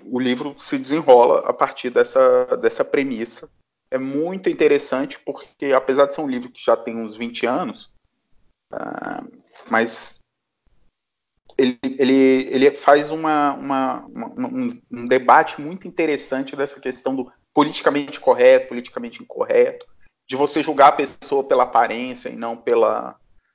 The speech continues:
pela história dela ou porque ela fez. É, o livro é bastante interessante. Ó, o nome do livro, então, eu achei aqui. O nome do livro chama-se A Marca Humana,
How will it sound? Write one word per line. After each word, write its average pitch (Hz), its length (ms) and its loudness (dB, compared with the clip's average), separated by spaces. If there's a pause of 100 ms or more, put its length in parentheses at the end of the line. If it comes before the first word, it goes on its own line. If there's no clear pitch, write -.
(300)
pela 110 560 0
história 117 560 4
dela 113 380 4
ou 107 40 -4
porque - 240 -10
ela 107 140 0
fez. 131 480 -8
É, 143 400 -6
o 113 180 -10
livro 170 240 -2
é - 160 -6 (400)
bastante 135 640 0
interessante. 131 880 -6 (300)
Ó, 151 200 8
o 156 40 6
nome 220 260 4
do 185 160 6
livro, 180 300 0
então, 160 260 -8
eu 190 160 6
achei 185 320 2
aqui. 127 180 -6
O 113 60 -12
nome 151 240 -6
do 151 80 -2
livro 156 300 -6
chama-se 139 560 -8
A 139 120 4
Marca 147 440 4
Humana, 120 500 -2